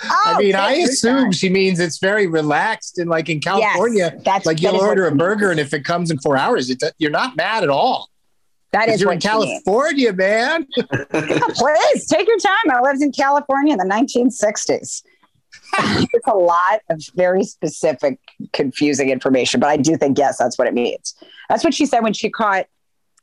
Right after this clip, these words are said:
Speaker 2: um, me and my cousin smoking pot after her bat mitzvah. She's like, "Oh, please, I lived in California in the nineteen sixties.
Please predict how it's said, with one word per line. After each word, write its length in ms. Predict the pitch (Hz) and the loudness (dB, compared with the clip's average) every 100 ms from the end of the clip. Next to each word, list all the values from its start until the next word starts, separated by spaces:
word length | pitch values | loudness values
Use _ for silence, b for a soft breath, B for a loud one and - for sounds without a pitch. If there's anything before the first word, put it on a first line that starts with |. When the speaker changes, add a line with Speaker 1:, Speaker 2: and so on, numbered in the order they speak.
| _ | _
Speaker 2:
um, 220 | 175 175 | -4 -2
me 80 | 180 | 0
and 80 | 185 | -2
my 100 | 175 | -2
cousin 320 | 147 170 165 | -2 -4 -2
smoking 440 | 151 - 151 156 139 | -2 -2 0 0 0
pot 220 | 156 147 | 0 2
after 280 | 139 156 135 | 0 0 0
her 100 | 139 | 0
bat 220 | 135 - | 0 0
mitzvah. 400 | 147 135 - 95 | 0 0 -2 -2
She's 160 | - | 0
like, 140 | 254 - | -2 0
"Oh, 160 | - 294 | 0 0
please, 340 | - 190 196 185 | 0 0 2 2
I 80 | |
lived 220 | 196 208 208 | 2 0 -2
in 100 | 190 | -4
California 680 | 196 190 190 - 156 156 156 | 0 2 0 0 -2 2 2
in 80 | |
the 60 | 143 | 2
nineteen 420 | 147 143 - 139 | 0 -2 0 0
sixties. 680 | 131 123 - - 107 - - | 0 -2 -2 -2 -2 -2 -8